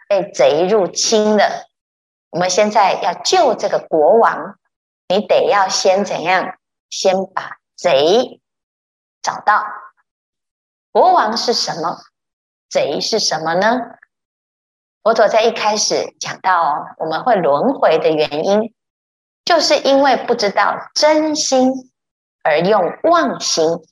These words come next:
所以这个譬喻呢，在譬喻什么呢？譬喻真心就像这个国王，贼就像这个妄想。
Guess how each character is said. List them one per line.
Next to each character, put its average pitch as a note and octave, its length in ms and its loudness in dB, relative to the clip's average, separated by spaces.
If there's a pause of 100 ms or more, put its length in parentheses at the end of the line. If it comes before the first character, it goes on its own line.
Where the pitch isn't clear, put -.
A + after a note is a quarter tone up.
(840)
所 G#3+ 140 0
以 G3+ 60 2
这 F#4 240 0
个 C4+ 80 -2
譬 C4+ 280 0
喻 C4 240 2
呢， G3+ 360 0 (200)
在 A3 120 0
譬 A#3 280 0
喻 A3 60 4
什 D#3+ 220 -2
么 D3 140 0
呢？ F3+ 280 0 (640)
譬 G3+ 280 0
喻 G#3 360 0 (1120)
真 E4+ 240 4
心 D#4 640 -2
就 G3+ 140 0
像 F#3+ 280 -2
这 E3 120 -4
个 - 300 -6
国 D3 340 2
王， G#3+ 400 -2 (1120)
贼 F#3 640 0 (160)
就 D#3+ 160 2
像 E3 340 -4
这 F3+ 200 2
个 E3+ 140 -8
妄 A#3 380 2
想。 - 360 -6